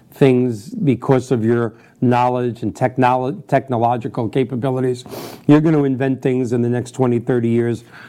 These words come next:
that makes my generation look like nothing. You're incredible people. But immediate gratification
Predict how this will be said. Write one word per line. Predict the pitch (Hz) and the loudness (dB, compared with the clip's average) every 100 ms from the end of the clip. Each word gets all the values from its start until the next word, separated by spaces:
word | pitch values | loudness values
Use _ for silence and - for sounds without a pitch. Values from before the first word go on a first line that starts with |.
| - | -6
that | - 123 139 | 0 0 0
makes | 123 110 | -2 0
my | 127 117 | -2 0
generation | 107 113 113 107 101 117 | -2 -2 0 -2 -2 -2
look | 104 - | -2 0
like | 110 95 | -2 0
nothing. | 110 - 87 - - - - | -2 -2 -8 -10 -20 -20 2
You're | 131 131 | 4 4
incredible | 127 - 160 143 135 | 2 0 0 2 0
people. | 135 120 - - - - - - | 0 -2 -4 -18 -20 -20 -20 -10
But | 127 107 131 123 123 _ - | -6 2 4 4 -2 _ -2
immediate | 123 120 131 180 196 208 220 127 | 0 2 0 0 0 -2 -2 -2
gratification | 110 123 135 156 - 123 - 170 160 - - | 0 2 0 -2 -6 -8 0 2 2 -6 -12